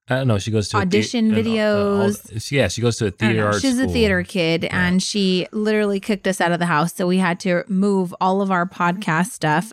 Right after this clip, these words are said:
Speaker 2: outside onto the patio. And here we are.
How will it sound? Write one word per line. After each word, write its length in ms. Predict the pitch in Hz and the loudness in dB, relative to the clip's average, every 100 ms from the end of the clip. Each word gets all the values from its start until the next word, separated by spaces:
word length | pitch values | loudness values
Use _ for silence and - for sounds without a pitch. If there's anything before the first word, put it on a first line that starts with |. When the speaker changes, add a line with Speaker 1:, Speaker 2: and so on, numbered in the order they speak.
| - | -6
Speaker 2:
outside 720 | 180 247 - - 208 208 196 | -2 -2 -2 -4 0 0 -2
onto 340 | - 180 196 196 | 0 0 0 0
the 80 | |
patio. 680 | 180 180 165 160 160 147 202 - _ _ _ _ | -2 0 -2 -2 -2 0 -2 -4 _ _ _ _
And 240 | - 220 240 | -6 0 2
here 160 | 269 | 2
we 140 | 285 330 | 0 0
are. 260 | 370 175 | -2 -4